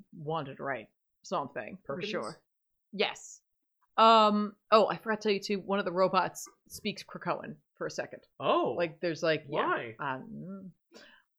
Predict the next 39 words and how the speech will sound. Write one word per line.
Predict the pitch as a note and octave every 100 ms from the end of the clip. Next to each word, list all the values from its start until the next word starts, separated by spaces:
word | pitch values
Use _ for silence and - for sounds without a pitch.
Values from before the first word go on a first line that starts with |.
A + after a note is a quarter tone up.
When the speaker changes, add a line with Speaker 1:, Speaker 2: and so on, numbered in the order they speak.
| -
Speaker 1:
I | F#3
don't | F3+ G#3
know. | B3
Speaker 2:
That's | A#3+
problematic. | G#3 F#3 G3+ G3+ G#3 A3+ D3 -
Speaker 1:
Yeah. | A3 A3+ F#3+
It, | A#3 D#4+ -
it, | D4
listen. | F#4 F4+ C#4+ F#3 D3 E3
Speaker 2:
They | G3
should | G#3+ A3+
annihilate | G3 G3+ G3 E3+
any | D#3+ F3+
robots | D#3 D3+ C3+
Speaker 1:
Any | D#4 G#4+
Speaker 2:
they |
run | D4
Speaker 1:
ro-, | C4
Speaker 2:
into. | G3+
Speaker 1:
robots | D#4+ F4 E4 C#4+
are | C4+
just | A#3
bad | - G#3 F#3+
news | F3 -
for |
these | D#3+ C3+
people. | C3+ - C3+
Speaker 2:
Yeah. | F3+ C4 - - _
Speaker 1:
Um, | B3 A#3+ A3 A3 A3 - _ _ _ _ _ A3+
this | C#4 E4+
book | D#4+ E4
kind | E4 D4+ C#4+
of | B3+
just | C4 C4
looks | A#3 A#3 -
into | A#3 -
the, | A3 G#3+ F3
the | A3
future, | - G#3+ - G#3 G3